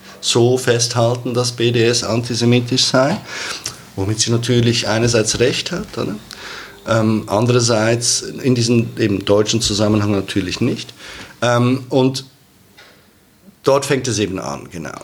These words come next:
Und das ist letztendlich eine politische Diskussion, und die sich auch viele Künstler stellen müssen. Also, oder ich als Kurator auch immer wieder stellen muss, wenn ich mit israelischen Künstlern, mit jüdischen israelischen Künstlern zusammenarbeite,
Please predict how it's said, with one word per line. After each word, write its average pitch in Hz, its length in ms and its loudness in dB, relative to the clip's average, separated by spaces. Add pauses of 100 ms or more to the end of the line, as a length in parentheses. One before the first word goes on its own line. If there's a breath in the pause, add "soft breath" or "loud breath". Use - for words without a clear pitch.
Und 117 340 -8 (1040)
das 143 200 0
ist - 280 -4
letztendlich 151 640 2
eine 135 120 4
politische 120 600 0
Diskussion, 95 800 -2
und - 180 -10
die 104 100 2
sich 113 300 0
auch 107 120 2
viele 143 240 0
Künstler 214 360 0
stellen 107 300 2
müssen. 101 380 -2
Also, 101 300 -6 (360 loud breath)
oder 104 200 2
ich 120 260 4
als 120 160 0
Kurator 117 600 2
auch 120 120 0
immer 131 160 2
wieder 123 160 0
stellen 127 340 2
muss, 139 480 0 (800 loud breath)
wenn 113 240 4
ich 117 200 2
mit 113 140 0
israelischen 113 640 2
Künstlern, 117 460 2
mit 98 100 2
jüdischen 120 380 4 (120)
israelischen 113 720 2
Künstlern 120 400 0
zusammenarbeite, 120 1160 0